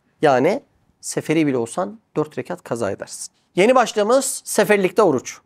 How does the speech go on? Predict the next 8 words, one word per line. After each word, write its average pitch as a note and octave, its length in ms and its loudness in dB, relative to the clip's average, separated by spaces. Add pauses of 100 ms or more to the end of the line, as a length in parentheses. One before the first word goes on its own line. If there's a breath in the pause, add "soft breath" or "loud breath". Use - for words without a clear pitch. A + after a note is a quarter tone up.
(560)
Seferi C#4 760 2
kişi A#3 580 2
oruç A#3 520 2 (200)
tutmayabilir. F3+ 1400 2
Haram F#3+ 380 2
işlemiş F3+ 640 0
olmaz. E3 580 0 (800)
Tutsa - 640 0